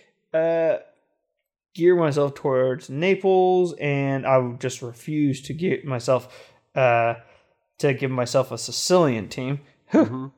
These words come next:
Speaker 1: Bullet dodge there, so I had to choose between
Speaker 2: <laughs>
Speaker 1: one or the other, and so, uh,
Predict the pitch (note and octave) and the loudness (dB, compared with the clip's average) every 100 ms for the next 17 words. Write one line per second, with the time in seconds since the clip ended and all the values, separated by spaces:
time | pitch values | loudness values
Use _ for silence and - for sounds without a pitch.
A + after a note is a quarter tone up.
0 | - F3+ D#3+ F#3 C#3 B2+ C#3 C3 B2 D3+ | -18 -2 4 6 6 2 2 2 0 2
1 | C#3+ B2 C3+ - C#3 C#3+ C#3+ C#3 B2+ D3 | 2 0 -4 -2 0 2 0 -2 -6 -6
2 | C#3+ - D#3 D3+ D#3+ E3 E3 D#3+ D#3 F3+ | -6 -2 0 0 -2 0 0 2 4 4
3 | D3 A2+ A#2+ - C3 A#2+ - _ _ _ | 4 -4 -10 -6 -6 -6 -12 _ _ _